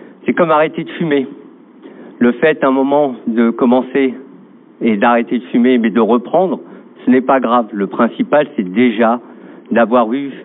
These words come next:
euh, la possibilité d'arrêter, de continuer et de continuer sans cesse. Donc, il ne faut pas se décourager. Je suis, euh, très fier d'être présent et d'être témoin et de voir, euh,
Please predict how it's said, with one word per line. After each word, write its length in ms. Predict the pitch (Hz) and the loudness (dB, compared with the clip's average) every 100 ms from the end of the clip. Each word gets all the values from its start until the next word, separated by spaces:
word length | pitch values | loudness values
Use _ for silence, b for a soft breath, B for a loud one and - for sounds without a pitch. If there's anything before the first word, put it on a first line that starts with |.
| - | -6
euh, 300 | - 104 107 | 0 2 2
la 100 | 104 | 0
possibilité 840 | 139 123 117 110 110 113 - 151 | -2 -4 -4 -2 0 -2 -2 -4
d'arrêter, 600 | 131 120 123 110 107 147 | -2 0 0 -2 -4 -4
de 120 | 123 107 | -2 -4
continuer 720 | - 135 - 117 110 127 127 | -2 -2 0 0 2 0 -2
et 120 | 104 | -2
de 100 | 92 | -2
continuer 600 | 117 135 - 123 110 120 | 0 -2 0 0 2 2
sans 140 | 120 101 | 0 -2
cesse. 160 | - 95 - - B B B B B B | -2 -2 -4 -20 B B B B B B
Donc, 240 | 120 131 127 | 0 0 2
il 140 | 131 | 2
ne 120 | 123 | 2
faut 180 | 120 123 | 2 -2
pas 200 | - 131 127 | 0 0 0
se 340 | 127 113 107 107 | -4 -2 -2 -4
décourager. 840 | 98 120 - 123 120 98 113 185 - B B B B B - - | -2 -2 0 0 2 0 -2 -4 -6 B B B B B -20 -12
Je 180 | - 120 | -2 -2
suis, 440 | - - 127 127 | -2 -4 0 2
euh, 380 | 117 110 110 107 | 2 2 2 0
très 240 | - - 120 | -4 -2 -2
fier 260 | - 135 | 0 0
d'être 200 | 113 110 | 0 -2
présent 340 | - 107 123 190 | -2 0 2 2
et 80 | |
d'être 400 | 160 113 - 120 | 2 -2 -2 -2
témoin 600 | 104 95 117 110 117 175 | -2 0 0 2 2 2
et 120 | 175 110 | 0 -2
de 140 | 107 | -2
voir, 440 | 101 117 123 117 | 0 2 2 2
euh, 220 | 113 107 | -2 -2